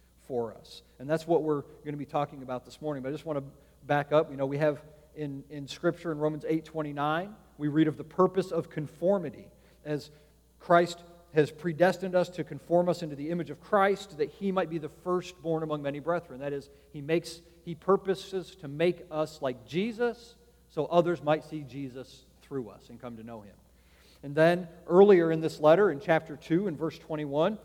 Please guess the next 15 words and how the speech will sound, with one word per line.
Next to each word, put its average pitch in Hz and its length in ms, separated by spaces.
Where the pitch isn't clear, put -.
it - 60
says 170 260
that 165 80
we 170 100
have 160 120
been 160 160
called 180 440
for 180 80
the 165 80
purpose 180 400
of 170 120
enduring 175 680
and 175 160
for 180 120
perseverance, 185 1000